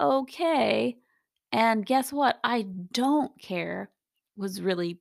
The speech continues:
freeing. So just remind yourself, "Do I care?" You know, if you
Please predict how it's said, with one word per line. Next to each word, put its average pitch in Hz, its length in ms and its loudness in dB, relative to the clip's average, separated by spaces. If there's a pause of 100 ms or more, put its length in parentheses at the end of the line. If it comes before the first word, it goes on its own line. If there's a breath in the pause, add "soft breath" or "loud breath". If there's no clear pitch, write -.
freeing. 185 480 -8 (140)
So 233 400 4 (420 loud breath)
just 320 220 0
remind 285 320 4
yourself, 180 300 0 (600)
"Do 311 200 -4
I 302 120 0
care?" 302 560 -8 (920)
You 226 120 -8
know, 220 160 -4
if 196 160 -2
you 220 640 0